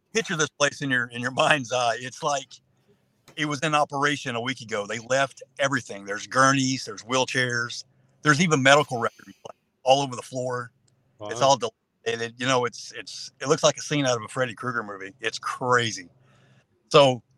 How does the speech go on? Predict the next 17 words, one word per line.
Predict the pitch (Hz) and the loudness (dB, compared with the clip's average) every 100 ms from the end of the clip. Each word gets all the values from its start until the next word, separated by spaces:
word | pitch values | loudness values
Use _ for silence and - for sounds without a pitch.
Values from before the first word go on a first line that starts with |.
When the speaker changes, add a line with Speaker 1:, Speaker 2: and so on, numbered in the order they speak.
| _ - | _ -4
Speaker 1:
I'm | 123 | 2
walking | 143 190 214 | 4 4 4
through | - 170 127 | -2 0 4
there | 120 | 2
and | |
I've | 117 | 2
got | 143 143 | -2 -2
my | 139 | -4
flashlight. | 147 135 127 120 113 113 - _ _ _ _ _ _ _ _ _ _ - | 2 2 2 -2 -2 -4 -10 _ _ _ _ _ _ _ _ _ _ -2
And | 131 | -2
of | 123 | 2
course | 170 160 151 | 4 4 4
I'm | 131 | -2
on | 120 | -2
FaceTime | 131 120 - 120 110 | -4 -6 -2 -2 0
Live, | 110 92 92 | 0 0 -2
right? | 95 | -4